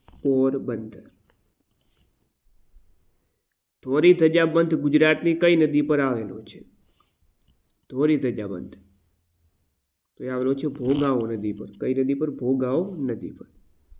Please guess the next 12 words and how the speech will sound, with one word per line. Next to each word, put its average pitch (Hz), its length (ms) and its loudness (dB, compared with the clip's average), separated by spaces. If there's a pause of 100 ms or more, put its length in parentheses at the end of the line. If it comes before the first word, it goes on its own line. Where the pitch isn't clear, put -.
(540)
આજનો 185 360 6
છેલ્લો 196 300 4
ક્વેશ્ચન 180 420 2
છે 175 140 0
કે 180 180 -2
હાથમતી 202 600 2
સિંચાઈ 170 440 2
યોજના 147 360 2
કયા 190 280 0
જિલ્લામાં 165 640 4
આવેલી 120 340 -4
છે? - 240 -8